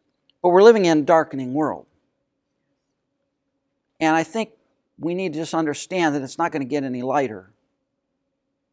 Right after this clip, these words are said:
It's gonna get darker. The world is gonna get darker. And, uh, we have to ask ourselves, I think, in the quiet moments of our thinking,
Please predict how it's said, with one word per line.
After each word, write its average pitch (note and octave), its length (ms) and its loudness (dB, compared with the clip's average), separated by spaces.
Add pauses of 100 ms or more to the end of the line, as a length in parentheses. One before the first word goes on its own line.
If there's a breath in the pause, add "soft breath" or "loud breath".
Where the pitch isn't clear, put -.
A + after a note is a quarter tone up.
(1300)
It's - 100 -16
gonna D3 140 -4
get B2+ 180 -8
darker. - 480 -6 (1800)
The D3 120 -6
world E3 300 2
is - 40 -18
gonna A#2 180 -12
get G#2+ 160 -16
darker. G#2+ 360 -16 (1600)
And, D3 380 -4
uh, C#3 340 0 (320)
we F3 140 -4
have G3+ 160 4
to - 100 -4
ask D#3+ 240 0
ourselves, D3 420 -2
I C3+ 80 -6
think, C#3 340 -8
in C3 80 -8
the B2 80 -10
quiet C#3+ 340 -4
moments C#3 400 -8
of B2+ 120 -10
our A#2 220 -8
thinking, B2+ 580 -8